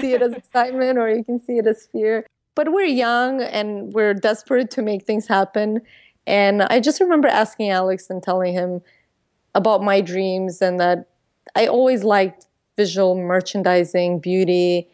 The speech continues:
Speaker 1: And I remember him telling me that, you know, "You spend so much time going through all these fashion blogs. Why don't you go into fashion? Why don't you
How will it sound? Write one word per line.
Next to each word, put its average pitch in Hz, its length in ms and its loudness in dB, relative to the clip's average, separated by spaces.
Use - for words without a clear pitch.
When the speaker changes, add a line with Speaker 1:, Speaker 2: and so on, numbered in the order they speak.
Speaker 1:
And 196 340 2
I 202 120 0
remember 277 380 2
him 285 200 0
telling 262 340 0
me 233 100 2
that, 208 240 -2
you 294 120 -2
know, 339 100 0
"You 381 100 0
spend 370 280 -2
so 359 180 -2
much 359 300 -2
time 262 500 0
going 233 240 0
through 220 140 -2
all 202 160 0
these 208 160 -2
fashion 180 380 -4
blogs. 170 300 0
Why 226 140 2
don't 339 260 -2
you 302 140 2
go 214 220 0
into 185 180 -4
fashion? 165 380 -4
Why 190 120 0
don't 208 280 -2
you 196 120 2